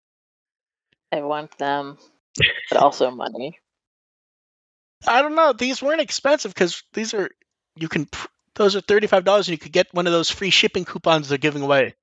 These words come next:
Speaker 2: that you're up, that we talked about last week. And then you could probably sell the mat for fifteen or twenty and just keep the cards.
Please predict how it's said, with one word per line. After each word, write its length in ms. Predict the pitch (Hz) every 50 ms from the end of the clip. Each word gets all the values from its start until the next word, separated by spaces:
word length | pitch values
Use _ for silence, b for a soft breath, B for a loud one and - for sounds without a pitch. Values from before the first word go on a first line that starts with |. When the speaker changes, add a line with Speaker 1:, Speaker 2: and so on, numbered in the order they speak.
| _
Speaker 2:
that 160 | - 120 - -
you're 160 | 165 160 160
up, 180 | 160 - _ B B B B B B B B B B B B -
that 200 | 165 165 175 -
we 100 | 175 -
talked 380 | 151 - - 165 156 - - -
about 140 | 147 147 -
last 300 | 127 135 120 - - -
week. 360 | 120 110 - _ - - - _ _ _ _ _ _ _ _ _ _ _ _ _ _ _ _ _ _ _ _ _ _ _ _ _ _ _ _ _ _ _ _ - - -
And 100 | 156 156
then 80 | 165
you 80 | 175 175
could 120 | - -
probably 220 | - - 190 208 175
sell 260 | - - 190 185 190
the 80 | 165 151
mat 340 | 139 139 156 165 190 190 -
for 120 | - - 139
fifteen 420 | - - 175 - - - 170 151
or 60 | 143
twenty 360 | - - - 165 180 180 160 135
and 80 | 131
just 140 | 135 131 -
keep 200 | - 160 - -
the 80 | - -
cards. 640 | - 160 160 160 104 - - - - - - -